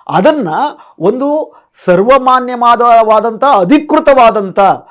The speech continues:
ಒಂದು ವಿಷಯವಾಗಿ ಸಮಾಜದಲ್ಲಿ ಮಂಡಿಸ್ತಿದ್ದಾರೆ. ಹೀಗಾಗಿ ಇದನ್ನ ಕೇವಲವಾಗಿ ಪರಿಗಣಿಸ್ತೀರಾ? ಇದನ್ನ ವಿರೋಧಿಸುವಂತಹ, ಈ ರೀತಿ ಈ ದೇಶದ ಸ್ವಾತಂತ್ರ್ಯ ಹೋರಾಟದ ಭಾಗವಾಗಿ ಕಟ್ಟಿದಂಥ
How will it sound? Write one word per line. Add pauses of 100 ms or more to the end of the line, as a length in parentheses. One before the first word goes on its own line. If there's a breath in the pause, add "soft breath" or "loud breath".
(180 soft breath)
ಒಂದು
ವಿಷಯವಾಗಿ
ಸಮಾಜದಲ್ಲಿ
ಮಂಡಿಸ್ತಿದ್ದಾರೆ. (1080)
ಹೀಗಾಗಿ
ಇದನ್ನ
ಕೇವಲವಾಗಿ
ಪರಿಗಣಿಸ್ತೀರಾ? (200 soft breath)
ಇದನ್ನ
ವಿರೋಧಿಸುವಂತಹ, (300 loud breath)
ಈ
ರೀತಿ (400 soft breath)
ಈ
ದೇಶದ (200)
ಸ್ವಾತಂತ್ರ್ಯ
ಹೋರಾಟದ
ಭಾಗವಾಗಿ
ಕಟ್ಟಿದಂಥ